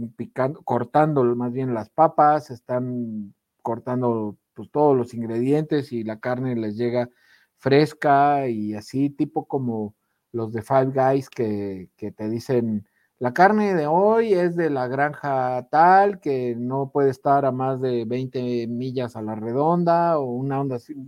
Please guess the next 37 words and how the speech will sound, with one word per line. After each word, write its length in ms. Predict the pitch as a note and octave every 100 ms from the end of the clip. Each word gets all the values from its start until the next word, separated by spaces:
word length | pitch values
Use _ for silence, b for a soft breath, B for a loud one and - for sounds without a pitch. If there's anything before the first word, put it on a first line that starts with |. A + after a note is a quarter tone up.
| C#3
no 180 | D#3+ F#3+
sé 220 | F#3 D#3+ C3+
si 120 | C#3+
veinte, 320 | C3 C#3+ D3+
pero 160 | B2+ A2+
estoy 180 | - C#3+
inventando, 500 | B2 A2 A#2+ D3 F3
pero 300 | B2 G#2+ - _ _ _ _
no 160 | C3 C3+
más 280 | C#3 C#3+ C#3+
de 240 | C3 A2+ A2+ _
cincuenta 440 | B2+ B2 D3+ D3+
millas 300 | C#3+ C#3+ C3+ A#2
a 60 |
la 100 | G#2+
redonda, 600 | A2+ B2 D3+ F#3 F#3 F#3 F3+
o 40 | C#3
sea, 200 | D#3 D#3 b _
para 180 | C3 B2+
garantizar 600 | C3 C3 C3 B2 D#3 D#3+
que 120 | -
todo 440 | C3 D3+ D3+ D#3 D3
esté 300 | B2+ C#3 B2
fresco, 600 | C3+ D3 C#3+ - D3 D#3+
igual, 480 | B2+ B2 B2 B2 A#2+
igual 360 | B2+ A2 B2 A#2+
en 160 | A#2
In-N-Out 480 | A2+ D#3 A#2+ C3+ C3+ C#3+
Burger, 360 | D3 D3 C#3+ _ _ _ _ _
y, 260 | A#2 G#2+ G#2+
y, 240 | A#2+ A2+ -
y 260 | A2+ G#2
lo 160 | G#2+ G#2
caracteriza, 600 | A2 G#2+ - A2 A2+ C3+
pues, 160 | G#2+
también 360 | - G#2+ A2+ A2+
la, 240 | A2+ G#2